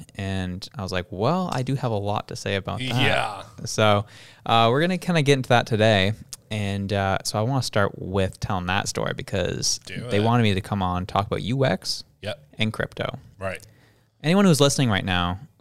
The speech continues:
Speaker 1: who's just kind of like, you know, going on with life and just a normal person who just wants to, you know, be left alone.
Speaker 2: Yeah.
Speaker 1: You have no idea what user experience is. No one really understands what that is.
Speaker 2: Yeah.
Speaker 1: No one really understands what crypto is.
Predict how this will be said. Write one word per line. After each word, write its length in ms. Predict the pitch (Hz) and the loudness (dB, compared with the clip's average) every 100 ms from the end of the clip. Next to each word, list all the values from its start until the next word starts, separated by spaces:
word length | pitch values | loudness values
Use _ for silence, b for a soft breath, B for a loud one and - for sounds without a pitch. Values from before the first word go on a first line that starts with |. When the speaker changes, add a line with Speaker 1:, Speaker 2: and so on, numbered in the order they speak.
| - | -6
Speaker 1:
who's 320 | 98 92 92 | -2 -2 -2
just 200 | 101 - | -4 -2
kind 220 | 101 95 | 0 0
of 120 | 87 | 0
like, 380 | 92 90 90 - - | 2 2 0 -6 -16
you 60 | 117 | -8
know, 260 | 92 90 - - _ | -6 -6 -10 -20 _
going 180 | - 123 | -2 2
on 160 | 135 139 | 4 4
with 80 | 123 | 4
life 300 | 113 127 - | 4 2 0
and 80 | |
just 120 | 127 - | -4 0
a 40 | |
normal 240 | 101 110 | 2 0
person 360 | 98 104 110 117 | 0 0 0 -2
who 60 | 107 | -4
just 140 | - | -2
wants 180 | 101 107 | -2 -2
to, 220 | - - - | -2 -4 -6
you 100 | 123 | -6
know, 180 | 101 90 - - - | -6 -6 -10 -20 -8
be 80 | 107 | -2
left 220 | 92 87 | -2 0
alone. 400 | 95 98 117 127 - | 0 0 0 -4 -8
Speaker 2:
Yeah. 220 | 101 87 b b b b _ | -8 -8 b b b b _
Speaker 1:
You 80 | - | 0
have 100 | 165 | 4
no 140 | 131 107 | 6 6
idea 160 | 98 | 6
what 80 | 82 | 2
user 160 | 87 - | 0 -2
experience 420 | - - - - | -6 -8 -6 -4
is. 360 | - 104 - - | -2 -2 -6 -8
No 140 | 190 | -4
one 240 | 233 202 147 | -2 0 0
really 260 | 120 123 | 2 2
understands 460 | 104 92 - - - | 0 -2 -6 -6 -6
what 160 | - - | -8 -8
that 140 | - | -8
is. 160 | - - | -8 -12
Speaker 2:
Yeah. 200 | 107 101 - _ _ _ _ _ _ _ _ _ _ _ | -10 -12 -14 _ _ _ _ _ _ _ _ _ _ _
Speaker 1:
No 180 | - 90 | -4 2
one 120 | 98 | 4
really 160 | 98 101 | 6 6
understands 340 | 107 104 123 | 6 4 2
what 80 | 139 | 2
crypto 360 | - - 117 98 | -2 2 4 4
is. 340 | 95 90 - | 2 -2 -6